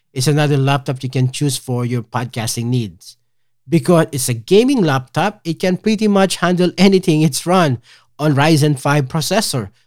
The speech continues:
with eight gig of ram. It also have an empty slot for ram, allowing you to increase to sixteen gig easily.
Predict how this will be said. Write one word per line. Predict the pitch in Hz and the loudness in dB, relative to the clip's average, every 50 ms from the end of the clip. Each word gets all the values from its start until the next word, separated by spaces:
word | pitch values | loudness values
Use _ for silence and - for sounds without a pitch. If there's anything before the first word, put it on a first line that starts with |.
| _ _ - | _ _ -12
with | 135 135 - - | -12 -10 -8 -4
eight | 160 165 156 127 127 | -2 -2 -2 0 0
gig | 143 147 147 131 123 131 | 2 2 2 2 0 -4
of | 127 - - | -6 -4 -2
ram. | 165 175 160 131 113 90 - - _ _ _ _ _ _ _ - | 0 0 0 0 -2 -4 -8 -12 _ _ _ _ _ _ _ -20
It | - - | -18 -6
also | - 196 226 247 - - 247 | 0 2 4 4 4 2 2
have | 160 160 170 156 156 | 2 2 2 0 0
an | 156 143 - | -2 -4 -4
empty | - 151 151 151 143 160 147 | -2 -2 -2 0 0 -2 -4
slot | - - 135 139 131 131 127 | -4 -2 -2 -2 -2 -2 -2
for | - 127 120 | -4 -4 -2
ram, | 120 127 131 135 139 - | 0 0 0 0 -2 -4
allowing | 131 127 131 131 135 135 131 | -4 -4 -2 -2 -2 -2 -2
you | 131 131 | -2 -2
to | 127 131 - - | -4 -6 -8 -10
increase | 120 123 117 - 139 135 135 127 - | -10 -10 -8 -6 -4 -4 -4 -4 -6
to | - - 110 | -8 -10 -10
sixteen | - - 131 127 - - 143 143 131 | -8 -6 -6 -6 -6 -4 -4 -4 -4
gig | 123 127 123 110 - | -2 -2 -4 -4 -6
easily. | - 139 135 - 165 139 123 107 104 | -8 -8 -8 -8 -6 -8 -8 -8 -10